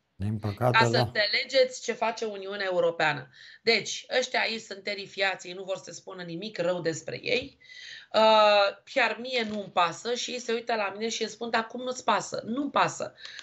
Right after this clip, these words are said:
Speaker 2: Pentru că dacă mi-ar fi păsat, eu n-aș reuși niciodată să am vocea care a trezit o mare parte a poporului,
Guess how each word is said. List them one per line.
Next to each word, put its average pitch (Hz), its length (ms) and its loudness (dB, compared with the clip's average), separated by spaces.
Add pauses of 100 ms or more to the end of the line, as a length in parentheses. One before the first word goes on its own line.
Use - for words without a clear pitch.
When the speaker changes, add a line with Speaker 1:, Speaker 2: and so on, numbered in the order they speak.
Speaker 2:
Pentru 202 240 2
că 202 120 2
dacă 226 320 0
mi-ar 226 200 -4
fi - 120 -16
păsat, 175 520 -6
eu 214 100 -2
n-aș 226 240 -4
reuși 196 440 -2
niciodată 214 800 4 (360)
să 202 500 4 (160)
am 226 300 2 (160)
vocea 214 480 4
care 196 300 -4
a 180 80 -4
trezit 180 420 -12
o 170 80 -4
mare 220 280 -2
parte 190 340 -6
a 185 80 -6
poporului, 160 760 -6